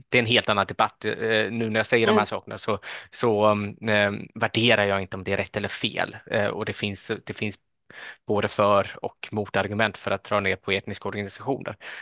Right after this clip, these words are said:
Speaker 1: Men man har också dragit ner med en, en halv miljard ska försvinna för, eh, Folkbildningsrådet, vad är det? Folkbildningsrörelsen.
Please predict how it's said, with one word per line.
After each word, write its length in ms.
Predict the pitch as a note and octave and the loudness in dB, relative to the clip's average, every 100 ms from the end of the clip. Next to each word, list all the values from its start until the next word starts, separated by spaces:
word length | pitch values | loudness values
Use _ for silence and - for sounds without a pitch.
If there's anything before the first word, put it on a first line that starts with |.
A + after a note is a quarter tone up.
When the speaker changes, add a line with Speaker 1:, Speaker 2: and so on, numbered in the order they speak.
| - | -4
Speaker 1:
Men 340 | A#2+ A#2+ A2 G2 | 4 4 4 -8
man 160 | - A#2 | -2 0
har 80 | A#2+ | 0
också 200 | - A#2 | 0 0
dragit 200 | A#2+ A2+ | 0 2
ner 160 | G#2+ | 0
med 100 | G#2 | 2
en, 180 | G2+ G#2 G#2 - - - - _ | 0 2 -2 -2 -8 -8 -10 _
en 100 | G#2+ | -2
halv 540 | - C3 B2 C3+ B2 | 0 6 6 6 0
miljard 680 | A#2+ A#2 A2+ D3+ C#3 G#2+ G2+ | 0 0 4 6 8 6 2
ska 300 | - - A2 | -10 -6 -6
försvinna 680 | - - A2 G2+ G#2 G#2 - - - - - _ | -2 -2 0 0 2 2 2 -6 -20 -20 -20 _
för, 640 | - A2 G#2 G2+ G2 F#2+ | -2 4 6 8 6 4
eh, 240 | G2+ G2 G2 G2 _ _ _ _ _ _ - | 2 4 2 -4 _ _ _ _ _ _ 0
Folkbildningsrådet, 1600 | C3 G#2+ - G2+ G2 F#2+ - - G2+ G2 G2 C#3+ G#3 - - - | 0 0 -4 -4 -2 -4 -6 -6 -2 -2 -2 0 0 -2 -6 -4
vad 80 | G2 | -2
är 40 | |
det? 80 | G#2+ | 0
Folkbildningsrörelsen. 1080 | - A2 - G#2+ G#2 G2+ - D#3 C3+ - | 2 2 2 -2 -2 -4 0 0 0 -6